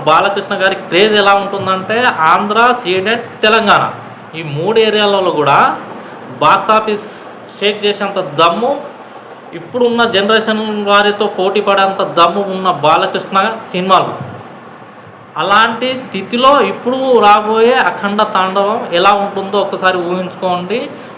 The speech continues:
బుకింగ్స్ కానివ్వండి, బాక్స్ ఆఫీస్ లెక్కలు కూడా కానివ్వండి, ఏవైనా కూడా ఇవి మారబోతున్నాయి.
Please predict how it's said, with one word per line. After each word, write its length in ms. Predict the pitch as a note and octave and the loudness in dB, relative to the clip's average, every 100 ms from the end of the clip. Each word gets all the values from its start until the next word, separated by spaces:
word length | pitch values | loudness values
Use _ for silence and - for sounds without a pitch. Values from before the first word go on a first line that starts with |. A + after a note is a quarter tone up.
| - | -10
బుకింగ్స్ 440 | C#3+ E3+ A3 G#3+ G#3 F#3+ | -6 -4 -4 -4 -4 0
కానివ్వండి, 880 | F#3+ G3 F#3 F#3+ F#3+ F#3 A3 C#4 C#4+ - - - - D3+ | 0 0 0 -2 -2 -4 -4 -4 -6 -10 -18 -20 -6 0
బాక్స్ 340 | E3+ F3+ - | 0 0 2
ఆఫీస్ 640 | G3+ G3+ G3+ A3+ B3 B3 - - - - - C#3+ | 4 4 0 -4 -4 -6 -14 -18 -20 -20 -18 -4
లెక్కలు 400 | F3+ F#3+ A#3+ A#3 | -2 2 2 4
కూడా 260 | G#3+ G#3+ F#3+ - | 2 2 0 2
కానివ్వండి, 520 | G3 G3 F3+ D#3 C3 B2 C#3+ E3+ | 2 4 2 0 -2 -10 -6 -6
ఏవైనా 400 | F3 G#3+ G#3+ G#3 | 0 0 2 0
కూడా 360 | G3 G#3+ C4 | 0 2 2
ఇవి 320 | - E3+ F#3 | 0 -4 -4
మారబోతున్నాయి. 1600 | A#3 D#3 D#3+ F#3+ F#3 F3 F3 F3+ E3+ E3 D#3+ D#3 F3 F3 D#3+ A#2+ | -4 0 2 4 2 0 0 -4 0 2 2 2 2 2 0 -4